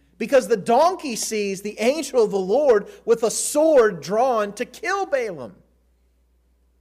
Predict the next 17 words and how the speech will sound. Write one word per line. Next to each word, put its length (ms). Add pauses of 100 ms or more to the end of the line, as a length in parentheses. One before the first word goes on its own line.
(140)
And 140
then 140
God 340
opens 400
the 100
mouth 300
of 140
the 80
donkey, 760 (1200)
and 200
he 80
says, 520
the 140
donkey 400
who's 200
being 360
beaten 520